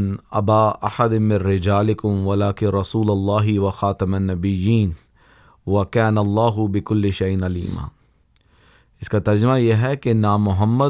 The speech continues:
تم میں سے، تم میں سے کسی مرد کے باپ تھے، نہ ہیں، نہ ہوں گے، لیکن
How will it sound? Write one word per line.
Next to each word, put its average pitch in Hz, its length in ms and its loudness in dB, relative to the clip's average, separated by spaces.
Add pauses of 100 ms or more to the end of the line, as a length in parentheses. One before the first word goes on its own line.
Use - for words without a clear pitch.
(100)
تم 117 120 0
میں 113 180 0
سے، 92 480 -4 (380)
تم 113 140 2
میں 113 100 4
سے 104 240 -2
کسی 131 340 0
مرد 110 420 2
کے 113 140 0
باپ 98 300 0 (2000)
تھے، 110 320 2 (420)
نہ 110 120 2
ہیں، 110 500 2 (260)
نہ 107 80 -2
ہوں 113 320 2
گے، 123 220 0
لیکن 120 500 0